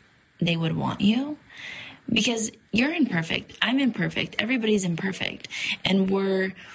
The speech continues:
we're never going to achieve the, um,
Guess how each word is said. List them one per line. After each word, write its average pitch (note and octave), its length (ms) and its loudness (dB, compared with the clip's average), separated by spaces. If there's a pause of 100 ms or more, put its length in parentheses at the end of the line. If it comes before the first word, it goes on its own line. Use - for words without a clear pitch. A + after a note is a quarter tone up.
(1000)
we're G3+ 240 4
never G3+ 500 4
going F3+ 420 2
to F3+ 140 2
achieve E3 880 4 (1120)
the, F3+ 640 4 (480)
um, E3 760 2